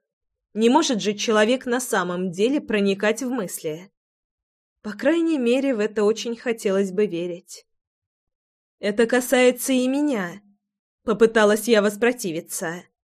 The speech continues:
Но тут уже вмешалась матушка. «Куда ты в таком виде на ужин, дорогая? Подол платья в снегу, скоро намокнет. Сходи переоденься.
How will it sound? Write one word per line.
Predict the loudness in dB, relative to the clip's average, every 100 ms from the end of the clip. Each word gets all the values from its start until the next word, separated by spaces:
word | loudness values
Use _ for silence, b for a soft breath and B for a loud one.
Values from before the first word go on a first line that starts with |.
| _ _ -4
Но | -4
тут | 2 4 6
уже | 4 4 4 4
вмешалась | 0 -4 -2 0 -2 -2
матушка. | -2 0 -2 -6 -6 -6 -6 -6 -14 _ _ _ _ _ _ _
«Куда | 0 4 6 6
ты | 6
в | 6
таком | 2 4 2 4
виде | 2 4 4
на | 4
ужин, | 4 2 2 2
дорогая? | 2 2 2 -2 -2 -6 -8 -14 _ _ _ _
Подол | 0 4 6 4
платья | 2 2 2 0 -2
в |
снегу, | -4 -2 -2 0 -2 -2
скоро | 0 2 2
намокнет. | 0 -2 -4 -4 -10 -10 -16 _ _ _ _
Сходи | -8 0 2 2
переоденься. | 2 2 2 2 -2 -4 -8 -8 -10 -12